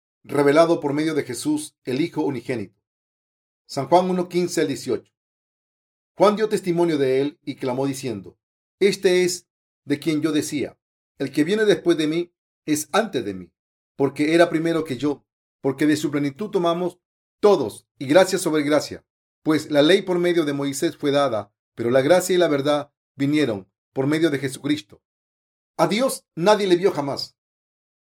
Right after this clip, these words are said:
El unigénito Hijo que está en el seno del Padre,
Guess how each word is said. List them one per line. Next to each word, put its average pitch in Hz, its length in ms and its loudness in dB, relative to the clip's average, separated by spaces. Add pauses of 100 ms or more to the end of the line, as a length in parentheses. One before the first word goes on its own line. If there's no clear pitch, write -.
El 160 120 2
unigénito 214 560 0
Hijo 180 400 -6 (260)
que - 80 -4
está 185 220 -2
en 185 80 -2
el 165 80 -4
seno 185 240 -2
del 151 160 -2
Padre, 170 440 0